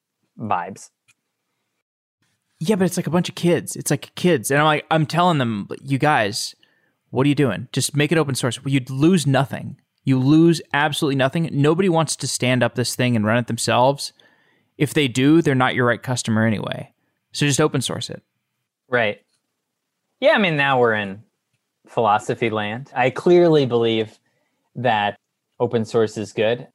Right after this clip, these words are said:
Speaker 1: but, you know, maybe it slows down our velocity to do things out in the open. Maybe it doesn't. But, you know, there's probably a, a typical set of concerns. Like, why didn't we open source TaskRabbit, I guess, would, might be a random question.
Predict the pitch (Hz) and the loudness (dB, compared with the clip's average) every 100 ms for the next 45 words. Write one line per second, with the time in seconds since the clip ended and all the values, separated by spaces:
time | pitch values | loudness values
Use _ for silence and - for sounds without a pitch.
0 | _ _ _ 135 139 - _ _ _ _ | _ _ _ -2 -2 -6 _ _ _ _
1 | _ 135 120 131 131 127 - 131 131 120 | _ -8 -2 0 0 -2 -2 2 2 2
2 | 120 120 117 110 113 113 117 - 110 110 | 2 2 0 0 2 2 2 0 -2 -2
3 | 113 - _ _ - 117 113 110 113 113 | -4 -16 _ _ -12 -6 -4 0 0 0
4 | 113 113 113 117 120 131 247 285 - _ | 0 0 0 0 0 0 -6 -8 -18 _
5 | - 113 113 110 113 165 - _ _ _ | -8 -4 0 0 -2 -6 -14 _ _ _
6 | _ 143 196 123 113 - 127 110 104 101 | _ -8 -4 -2 -2 0 -2 0 -2 -4
7 | - _ _ 123 - 123 120 107 104 - | -10 _ _ -12 -6 -4 -2 -4 -2 -2
8 | 104 104 - _ _ _ _ _ _ _ | -2 -4 -10 _ _ _ _ _ _ _
9 | - 131 120 113 104 - 175 190 208 208 | -8 -6 -4 -4 -4 0 2 4 4 4
10 | 190 190 185 180 156 175 - 175 170 - | 4 4 4 0 2 0 2 -2 0 0
11 | 101 95 107 104 107 - 110 110 107 107 | -2 -2 -2 0 -2 -2 -2 0 -2 -2
12 | 107 101 101 101 98 107 104 | -4 -2 -4 -6 -4 -4 -4